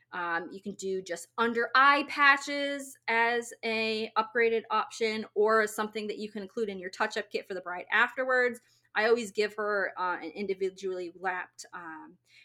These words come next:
makeup wipe, and this year I included everybody got a face mask because at Christmas time, I purchased, like, a bunch of, like, big sets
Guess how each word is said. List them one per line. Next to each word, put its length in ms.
makeup 340
wipe, 340
and 640
this 280
year 340
I 160
included 540
everybody 720
got 460
a 140
face 380
mask 460
because 640
at 220
Christmas 380
time, 480
I 200
purchased, 500
like, 160
a 80
bunch 380
of, 140
like, 280
big 240
sets 720